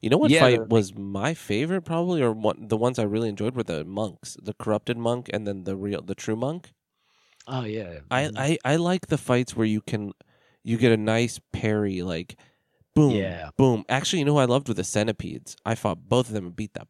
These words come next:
Speaker 1: piss out of them with just getting their parry, like, bing, bing, bing, bing, bing, bing, bing. Bing, bing,
Speaker 2: Well, I
Speaker 1: bing,
Speaker 2: told,
Speaker 1: bing, bing, bing,
Speaker 2: um,
Speaker 1: bing, you know,
Speaker 2: I
Speaker 1: like
Speaker 2: told Jesse, it's, it's like, I always called it, like, dancing.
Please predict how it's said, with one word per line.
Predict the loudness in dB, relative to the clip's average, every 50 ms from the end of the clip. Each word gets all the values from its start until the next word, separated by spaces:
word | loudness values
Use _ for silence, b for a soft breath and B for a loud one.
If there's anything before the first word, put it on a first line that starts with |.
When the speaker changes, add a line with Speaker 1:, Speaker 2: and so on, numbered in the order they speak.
| _ _ -8
Speaker 1:
piss | -6 -4 -4 -4 -4 -2 0
out | 0 0
of | 0 0
them | 0 0 0 0
with | 0 0 0 0 0
just | 0 0 0 0 -2 -6 _ b b b b b b b b b b b b b
getting | 4 4 4 4 4 4
their | 4 4 4 4 2
parry, | 0 2 2 4 4 4
like, | 2 0 -4 _ 0
bing, | 0 0 2 0
bing, | -2 -2 -2 -2
bing, | -2 0 0 2
bing, | 2 2 2
bing, | 2 2 0
bing, | 0 0 0
bing. | -2 -2 -2 -6 -14 -20 _ _ _ _
Bing, | 0 0 0 0
bing, | -2 0 2
Speaker 2:
Well, | 2 2
I | 0 0 0
Speaker 1:
bing, | 0 0 0
Speaker 2:
told, | 0
Speaker 1:
bing, | 0 0
bing, | 2 2 4 2
bing, | 2 0 -2
Speaker 2:
um, | -2
Speaker 1:
bing, | -4 -4 -4 -6 -8
you | -6 -4
know, | -2 -2 0
Speaker 2:
I | 0
Speaker 1:
like | 0 4
Speaker 2:
told | 4 4 4 4
Jesse, | 0 -12 -14 -6 -2 0 2 2 2
it's, | 0 -2 -4 -4 -4 -6 -8
it's | -2 2 4
like, | 4 4 4 2 -2 -2
I | 0 4 6 6
always | 8 6 6 4 2 0
called | 0 0 0 2 2 0
it, | -2
like, | -4 -4 -6 -6 -4
dancing. | -4 -2 -2 -2 -4 -4 -8 -14 -16 -18